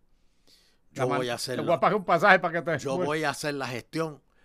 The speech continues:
Speaker 1: pa' mandar a buscar a tu mamá, a tu
Speaker 2: No.
Speaker 1: papá y tu hermano."
Speaker 2: El hombre es un santo.
Speaker 1: Y el hombre cogió,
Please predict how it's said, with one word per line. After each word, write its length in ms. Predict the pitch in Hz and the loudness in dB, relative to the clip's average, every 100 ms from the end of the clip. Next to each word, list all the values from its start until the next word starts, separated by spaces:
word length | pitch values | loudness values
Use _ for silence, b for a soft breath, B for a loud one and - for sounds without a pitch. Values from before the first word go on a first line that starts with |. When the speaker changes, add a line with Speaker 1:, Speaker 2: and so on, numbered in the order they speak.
| _ - | _ -14
Speaker 1:
pa' 140 | 110 | -12
mandar 480 | 104 98 82 110 135 | -12 -16 -10 -8 -8
a 80 | 131 | -10
buscar 580 | 98 - - 120 131 - | -14 -16 -14 -12 -12 -14
a 120 | 101 | -16
tu 180 | - 98 | -18 -20
mamá, 460 | 90 85 95 123 139 | -18 -18 -10 -10 -10
a 40 | - | -14
tu 100 | 135 | -14
Speaker 2:
No. 100 | 107 | -12
Speaker 1:
papá 380 | 85 - 120 | -14 -12 -12
y 100 | 131 | -12
tu 220 | - - 95 | -16 -16 -16
hermano." 480 | 73 - - 90 85 | -16 -18 -14 -14 -14
Speaker 2:
El 40 | 101 | -14
hombre 140 | 104 | -12
es 40 | 120 | -12
un 80 | 117 | -10
santo. 440 | 190 247 - 131 b b b b | -8 -8 -10 -20 b b b b
Speaker 1:
Y 140 | - 110 | -12 -8
el 100 | 104 | -6
hombre 460 | 123 147 143 139 | -6 -6 -8 -10
cogió, 580 | 117 107 113 127 131 127 | -12 -16 -12 -12 -12 -14